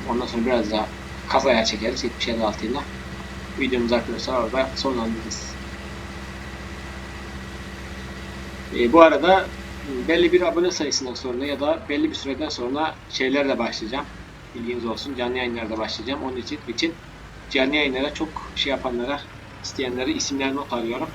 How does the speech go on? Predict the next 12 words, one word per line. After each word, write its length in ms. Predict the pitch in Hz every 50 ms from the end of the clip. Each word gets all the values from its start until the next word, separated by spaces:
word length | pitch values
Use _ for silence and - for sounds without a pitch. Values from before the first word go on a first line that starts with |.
| - -
Onları 240 | 135 135 135 139 139
da 80 | 135 131
konuk 260 | 127 143 135 123 -
etmek 240 | 135 135 143 135 -
istiyorum 300 | - - 120 113 110 101
çünkü. 320 | - - - - - 95 - - - - - - - - - - - - - - - - - -
Yani 140 | 107 110 131
benimle 180 | 147 143 135
Farming 300 | - - 147 143 139 -
Simulator 340 | - 135 127 120 104 101 127
oynamak 280 | 123 123 123 123 120 -
istiyorsanız 580 | - - 139 117 - 113 120 147 - - -